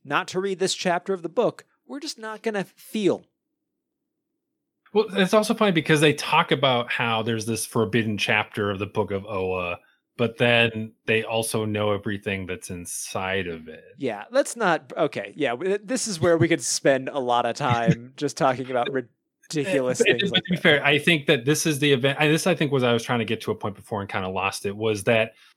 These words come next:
Speaker 2: the, you know, the guard, I think when Green Lantern was first thought up, it was this idea, okay, these Guardians are somehow these benevolent and sort of benign,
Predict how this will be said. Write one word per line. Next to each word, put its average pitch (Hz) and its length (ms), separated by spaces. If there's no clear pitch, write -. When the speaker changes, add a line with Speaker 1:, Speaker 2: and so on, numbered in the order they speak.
Speaker 2:
the, 123 300
you 143 100
know, 123 80
the 113 140
guard, 135 400
I 135 100
think 202 320
when 135 280
Green 143 240
Lantern 135 240
was 120 160
first 117 280
thought 104 220
up, 101 180
it 110 80
was 104 140
this 104 160
idea, 107 300
okay, 113 180
these 104 220
Guardians 143 480
are 120 80
somehow 156 400
these 127 200
benevolent 120 840
and 113 140
sort 117 180
of 104 160
benign, 110 800